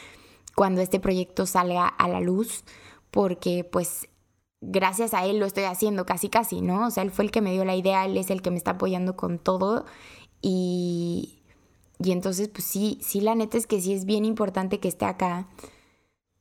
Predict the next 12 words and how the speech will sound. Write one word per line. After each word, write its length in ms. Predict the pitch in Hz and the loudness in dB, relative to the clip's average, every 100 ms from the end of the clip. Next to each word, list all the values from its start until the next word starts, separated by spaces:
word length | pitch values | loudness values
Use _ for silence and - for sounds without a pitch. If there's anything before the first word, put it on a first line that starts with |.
| _ - | _ -6
Ay, 300 | 226 240 214 196 | 0 0 0 0
pero 140 | 220 | 0
se 120 | 202 | 0
están 240 | 214 233 247 | 2 2 4
complicando 560 | 277 262 240 233 240 | 2 2 4 4 4
un 80 | 240 | 2
poco 220 | 226 226 | 4 4
las 220 | 220 190 - | 4 2 2
cosas 380 | 220 208 220 | 2 2 0
en 160 | 196 190 | 0 0
su 140 | 185 | 0
país. 580 | 185 190 214 233 240 - | 2 2 4 2 2 -4